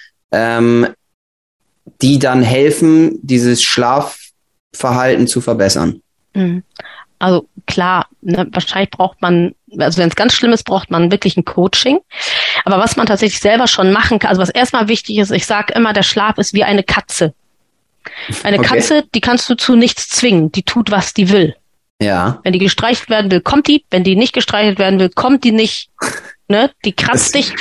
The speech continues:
Speaker 2: wenn die keinen Bock mehr
Speaker 1: Ja.
Speaker 2: hat, weißt du, ne? Wenn du eine Katze beobachtest. Und der
Speaker 1: Ja.
Speaker 2: Schlaf ist auch so. Und in dem Augenblick, wo du zu dem Schlaf sagst, "Du musst jetzt aber kommen",
Speaker 1: Ja.
Speaker 2: Da sagt er, "Ja, leck mir am Arsch, ich muss, ich muss und du wirst schon sehen, was ich muss." Ne?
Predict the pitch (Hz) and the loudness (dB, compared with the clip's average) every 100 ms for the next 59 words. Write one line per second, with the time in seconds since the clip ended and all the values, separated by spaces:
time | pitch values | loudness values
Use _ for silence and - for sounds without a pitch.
0 | - 220 214 - 214 208 - 214 208 - | -2 0 0 -2 -2 0 0 0 0 -2
1 | - 262 - - 202 330 277 214 - 190 | -2 -2 -2 -4 -2 2 2 2 -2 -2
2 | 196 175 170 165 165 - - - - - | 0 0 0 0 -2 -6 -10 -8 -6 -2
3 | 240 247 247 349 294 - 254 254 196 - | 0 2 0 0 -4 -2 0 0 0 0
4 | 233 - 214 285 330 277 254 196 240 247 | 0 2 2 4 2 4 2 2 2 2
5 | 220 254 220 - 262 254 226 - 320 294 | 0 0 0 0 -2 0 -2 0 4 6
6 | 359 - - 214 - 202 196 180 - 202 | 4 2 0 -2 0 0 0 -2 0 0
7 | 165 - _ _ _ - 123 - - 208 | 0 -8 _ _ _ -2 0 0 0 0
8 | 226 196 160 175 165 160 170 165 170 196 | 2 0 0 0 -2 -6 -6 -2 -2 0
9 | 202 185 202 175 170 226 214 196 247 254 | 2 2 2 2 2 2 0 2 2 2
10 | 311 277 247 262 202 190 196 180 165 165 | 0 -2 2 2 2 0 0 2 2 0
11 | 185 165 185 160 - - - - - - | 0 2 2 0 -4 -12 -20 -20 -16 -14
12 | - - 185 202 | -14 -6 0 2